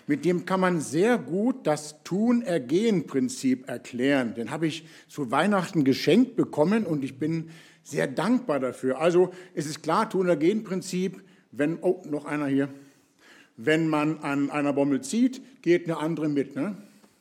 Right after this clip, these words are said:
Jede Ursache hat ihre Wirkung.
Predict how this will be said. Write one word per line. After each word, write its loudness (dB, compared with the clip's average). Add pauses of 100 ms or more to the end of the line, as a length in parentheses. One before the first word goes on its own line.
(680)
Jede 4
Ursache 4 (280)
hat -8
ihre -2
Wirkung. -4